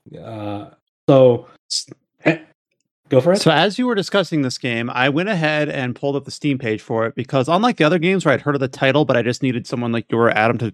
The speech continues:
Speaker 2: just walk through what the game was, this game before literally two hours ago, I'd never heard of.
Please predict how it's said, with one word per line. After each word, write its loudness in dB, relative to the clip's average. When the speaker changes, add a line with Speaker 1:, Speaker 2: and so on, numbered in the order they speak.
Speaker 2:
just -10
walk -2
through -4
what -4
the -10
game -2
was, 0
this 4
game 6
before 4
literally 4
two 0
hours 4
ago, 2
I'd 4
never -2
heard -4
of. 2